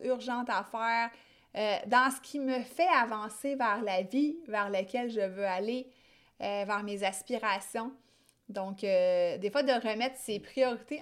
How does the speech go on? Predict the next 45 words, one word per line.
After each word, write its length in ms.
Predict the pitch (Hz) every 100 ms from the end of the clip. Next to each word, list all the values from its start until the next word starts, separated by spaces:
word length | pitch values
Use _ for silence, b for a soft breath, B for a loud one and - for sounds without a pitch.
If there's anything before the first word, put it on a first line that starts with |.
| 220
en 120 | 208
perspective, 800 | 202 - - 196 - 247 269 262 b b b
ça 180 | -
vaut 140 | 202 226
vraiment 300 | 247 247 214
le 60 |
coup 140 | 214 -
parce 180 | 269 233
que 60 |
des 100 | 226
fois, 160 | 220 392
on 60 | 294
se 120 | 240
laisse 160 | 254 254
embarquer 340 | 220 208 -
dans 120 | 247
le 60 | 226
pilote 280 | 220 226 220
automatique 680 | 226 214 202 190 - 254
puis 160 | 254 202
on 80 | 190
est 120 | 202
là, 120 | 226
tête 280 | 240 285 269
baissée, 500 | 254 240 226 - 285
puis 240 | 285 233 b b b b b b -
des 160 | 190
fois, 140 | 220 247 269 196 190 -
on, 60 | 214
on 80 |
change 320 | 214 - 247 233
de 80 |
cap 320 | 202 - 247 247
sans 220 | 226 208
trop 180 | - 254
s'en 260 | 240 202
rendre 200 | 208 185
compte 240 | 202 226 220
finalement, 360 | 208 185 202
puis 140 | 220 190
on 80 |
s'en 220 | 190 185 196
va 120 | 202
plus 180 | 202 277
nécessairement 600 | 240 214 202 202 214